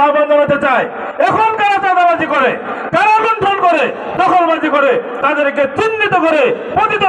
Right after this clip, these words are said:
স্বৈরাচারের মতো তাদেরকেও বয়কট করতে হবে। এই দেশকে আমরা এই আবার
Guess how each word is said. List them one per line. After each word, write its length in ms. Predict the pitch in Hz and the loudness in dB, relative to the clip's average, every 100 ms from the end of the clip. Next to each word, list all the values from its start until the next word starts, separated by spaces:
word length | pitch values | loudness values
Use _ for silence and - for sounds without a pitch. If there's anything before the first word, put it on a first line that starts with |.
| - 349 339 339 | 2 2 0 -2
স্বৈরাচারের 440 | 302 302 302 294 285 | -2 -2 0 2 2
মতো 160 | 269 262 - - - | 2 0 -2 -6 0
তাদেরকেও 540 | 254 269 262 262 254 240 233 | 2 2 0 0 2 2 2
বয়কট 380 | 233 226 220 214 | 0 2 -2 0
করতে 200 | 202 - - | -4 -2 -2
হবে। 160 | - - - 302 349 403 370 359 - 392 392 415 415 415 370 233 240 | -2 -6 -8 -6 -2 0 2 2 4 4 4 4 4 2 0 2 2
এই 80 | 247 | 2
দেশকে 240 | 254 - 269 247 | 2 0 0 2
আমরা 180 | 240 233 - - - 233 | 2 0 -2 -6 -2 2
এই 100 | 247 240 233 233 233 | 2 0 -4 -4 0
আবার 220 | 311 370 | 2 0